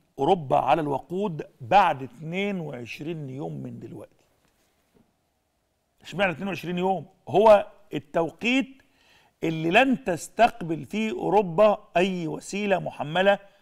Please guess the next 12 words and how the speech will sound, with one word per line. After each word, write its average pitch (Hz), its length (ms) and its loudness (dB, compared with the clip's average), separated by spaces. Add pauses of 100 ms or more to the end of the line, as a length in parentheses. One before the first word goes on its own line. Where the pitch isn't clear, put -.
(140)
بالنقل، 147 640 -4
بال-، 135 360 -4
بالبترول 180 680 0 (440)
أو 190 180 4
الوقود 147 480 -4
اللي 156 140 -4
جاي 165 220 2
من 156 140 -6
روسيا. 175 320 -6 (420)
أهو 160 180 4
قدام 170 220 2
حضراتكم 170 400 0